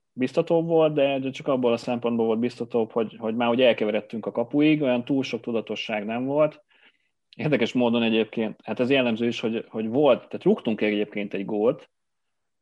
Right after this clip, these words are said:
volt egy szabadrugás így a tizenhatos oldalvonala, tehát balról, tizenhatos oldalvonala meg az oldalvonal között,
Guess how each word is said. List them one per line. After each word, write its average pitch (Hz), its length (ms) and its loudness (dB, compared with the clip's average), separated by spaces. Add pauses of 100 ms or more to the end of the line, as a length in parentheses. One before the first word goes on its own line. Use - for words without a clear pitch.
volt 135 220 2
egy 107 80 -2
szabadrugás 110 680 -2
így 110 180 -2
a 110 400 -2
tizenhatos 113 720 -2 (300)
oldalvonala, 113 960 0
tehát 104 180 -10 (680)
balról, 147 560 2
tizenhatos 135 460 0
oldalvonala 110 640 2
meg 101 160 -4
az 101 240 -2
oldalvonal 104 640 -2
között, 180 540 0